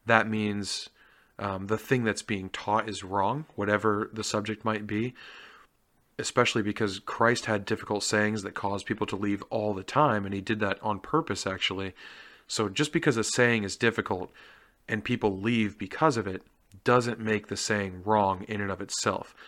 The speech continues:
But I think whenever people do leave the faith, it's something to pay attention to, because at the very most, we need to say w-, that we should understand why these people are leaving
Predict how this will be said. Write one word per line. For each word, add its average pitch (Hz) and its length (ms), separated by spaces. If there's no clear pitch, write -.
But 180 120
I 117 100
think 127 260
whenever 143 240
people 143 280
do 135 340
leave 117 400
the 101 80
faith, 120 440
it's 123 180
something 123 440
to 110 180
pay 104 240
attention 123 480
to, 95 180
because 117 360
at 110 80
the 104 60
very 127 300
most, 113 540
we 117 120
need 123 160
to 110 80
say 110 400
w-, 110 260
that 113 160
we 117 100
should 113 180
understand 110 840
why 110 340
these 143 180
people 151 300
are 151 80
leaving 156 460